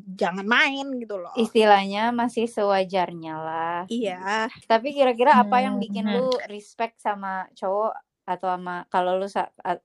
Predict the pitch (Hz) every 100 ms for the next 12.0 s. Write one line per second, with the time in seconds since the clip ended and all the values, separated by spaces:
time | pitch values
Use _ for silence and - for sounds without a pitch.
0 | _ _ 185 175 180 175 175 190 190 202
1 | 185 180 196 180 - 160 156 - 262 254
2 | 247 - 262 233 208 233 190 220 208 196
3 | 202 - _ _ _ _ _ 226 196 233
4 | 247 262 - - - - _ 226 220 233
5 | 220 208 202 196 185 - 220 226 233 233
6 | 240 254 269 247 214 214 214 208 208 -
7 | 202 - _ 240 240 240 240 247 269 294
8 | - - 285 269 - _ _ 254 226 320
9 | 294 269 269 247 214 226 214 226 220 214
10 | - 269 320 339 - _ 311 294 _ 285
11 | 403 415 262 277 269 240 196 202 269